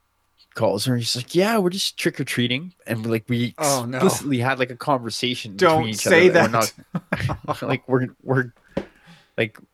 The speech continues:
Speaker 1: her and I, we're not, he's not gonna go trick-or-treating, don't worry. Like, and then she's like, "Put your father on the phone." <laughs> I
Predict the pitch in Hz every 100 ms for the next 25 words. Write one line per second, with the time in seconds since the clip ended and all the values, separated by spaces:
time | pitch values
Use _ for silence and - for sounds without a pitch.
0 | _ - 131 113 107 107 113 120 101 110
1 | 107 117 113 107 104 110 107 - 110 104
2 | 98 85 90 95 92 - - _ _ _
3 | _ _ _ _ _ _ _ _ _ 131
4 | 127 123 - - 123 _ - - - 202
5 | 208 202 185 175 175 175 190 170 156 -
6 | - - - - - - - _ - _
7 | _ _ - - 170